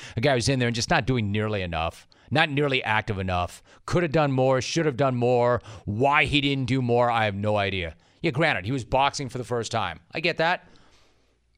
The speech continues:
And the first round or two did not go well, but then he settled in. He was doing some damage.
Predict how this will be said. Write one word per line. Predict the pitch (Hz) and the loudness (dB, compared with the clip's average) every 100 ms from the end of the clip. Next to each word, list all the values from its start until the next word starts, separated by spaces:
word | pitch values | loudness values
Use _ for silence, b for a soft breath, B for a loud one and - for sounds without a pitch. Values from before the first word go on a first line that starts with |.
| - | -2
And | 151 170 | 0 0
the | |
first | - 175 127 | 0 -2 0
round | 139 139 | 0 0
or | |
two | 139 139 | 0 -2
did | 117 | 0
not | 127 123 | 0 2
go | 117 | 2
well, | 127 131 | 2 0
but | 98 | 0
then | 139 | -2
he | 170 | -2
settled | - - 123 120 160 | -2 -2 0 0 0
in. | 196 196 | -2 -2
He | |
was | 104 | -2
doing | 104 156 | -2 -2
some | 160 | -2
damage. | 156 190 143 82 - | 0 0 0 -6 -12